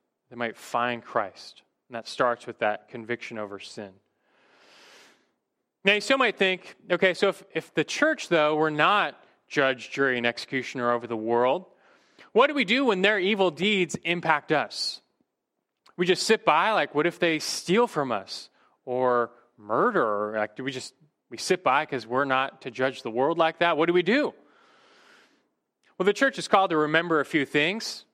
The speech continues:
Point number three, we'll add, government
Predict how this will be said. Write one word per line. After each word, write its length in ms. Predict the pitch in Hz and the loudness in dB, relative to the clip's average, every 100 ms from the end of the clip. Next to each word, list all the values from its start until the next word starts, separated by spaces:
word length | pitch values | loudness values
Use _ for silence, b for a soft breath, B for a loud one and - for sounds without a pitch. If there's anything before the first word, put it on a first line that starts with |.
| _ _ _ _ _ _ | _ _ _ _ _ _
Point 300 | - 156 151 | -4 -2 0
number 240 | 147 139 123 | 0 0 -2
three, 460 | - 139 160 190 | -2 2 4 2
we'll 240 | 175 147 131 | 2 2 2
add, 400 | 139 160 190 190 _ _ _ _ _ _ _ _ _ _ _ b b | 2 2 -2 -6 _ _ _ _ _ _ _ _ _ _ _ b b
government 600 | - 247 285 220 151 180 | 2 2 2 0 0 -2